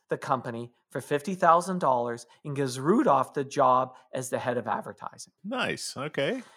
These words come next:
Speaker 1: 'Cause John Martin sees the potential of vodka in America as a mixer, not as a drink, as a mixer.
Speaker 2: This is cocktail time.
Speaker 1: It's cocktail time. Now, along comes World War Two, and this puts everything on hold again.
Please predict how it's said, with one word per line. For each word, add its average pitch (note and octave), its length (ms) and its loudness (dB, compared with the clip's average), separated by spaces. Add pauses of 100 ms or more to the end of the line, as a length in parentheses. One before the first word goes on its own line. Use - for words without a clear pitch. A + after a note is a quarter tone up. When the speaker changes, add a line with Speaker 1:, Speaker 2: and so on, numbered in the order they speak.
(120)
Speaker 1:
'Cause C#3+ 220 -2
John G#3 480 8
Martin G#3+ 480 2 (220)
sees F3 340 -4
the E3 80 -8
potential F3 640 -2
of D3+ 180 0
vodka D#3 500 4
in C#3+ 120 -4
America C#3 560 0 (100)
as B2+ 180 -4
a A#2+ 120 0
mixer, A#2+ 800 -6
not C3 400 4
as F3 160 -2
a F3 100 2
drink, E3 560 0 (380)
as C3+ 220 0
a B2+ 140 -2
mixer. C3 720 -6 (120)
Speaker 2:
This G#2 160 -6
is A2+ 120 -4
cocktail A2+ 500 0
time. - 380 -2 (200)
Speaker 1:
It's D3+ 200 0
cocktail F3 500 6
time. A#2+ 360 -4 (560)
Now, E3 300 8 (180)
along E3+ 360 10
comes A3+ 260 4
World A3 260 6
War G#3 200 6
Two, F#3 300 2
and E3+ 100 0
this E3 120 -4
puts D#3+ 220 -2
everything D#3 320 4
on D#3+ 140 4
hold E3 600 4
again. A#2 380 -6